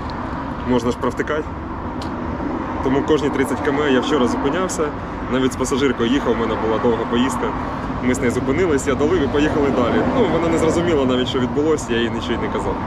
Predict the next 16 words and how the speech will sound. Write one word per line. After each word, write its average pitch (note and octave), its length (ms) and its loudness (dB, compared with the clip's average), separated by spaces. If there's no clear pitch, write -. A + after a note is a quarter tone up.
<laughs> F#3 80 4
Так, A2+ 240 -2
ну C3 80 -4
що, B2+ 220 -2
підготовка C#3 540 -2
до C3+ 100 -2
роботи C#3+ 380 -2
продовжується. C3 880 -4
Гідрач B2 440 0
залив, C#3 440 0
тепер A#2+ 360 0
заправка, D3+ 680 -4
моєчка. D#3+ 680 -2
І F3+ 120 -2
можна C3+ 260 0
включатись. G#2+ 600 -6